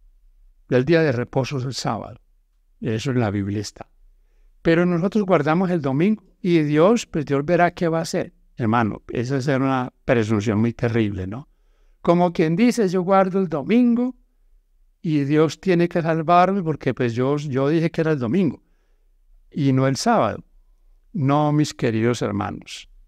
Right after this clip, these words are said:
eso no va a ser así, eso no va a ser así. Y yo les digo, todo el que viola el sábado con plena conciencia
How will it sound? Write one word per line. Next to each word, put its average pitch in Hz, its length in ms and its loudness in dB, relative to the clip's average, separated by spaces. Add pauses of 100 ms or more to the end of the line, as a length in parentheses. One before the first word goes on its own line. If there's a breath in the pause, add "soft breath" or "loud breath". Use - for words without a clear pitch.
(140)
eso 123 260 -2
no 117 200 2
va 117 80 2
a - 20 -4
ser 113 240 -6
así, - 320 -10 (480)
eso 120 320 0
no 120 240 2
va 113 80 -2
a - 20 -4
ser 110 240 -4
así. - 360 -8 (560)
Y 117 280 -4
yo 131 240 4
les 131 220 -2
digo, 123 460 -2 (560)
todo 123 720 4 (300)
el 110 300 0
que 104 460 -6 (480)
viola 131 480 2
el 135 100 -4
sábado 110 720 -2 (540)
con 104 280 0
plena 147 400 0
conciencia 156 800 -2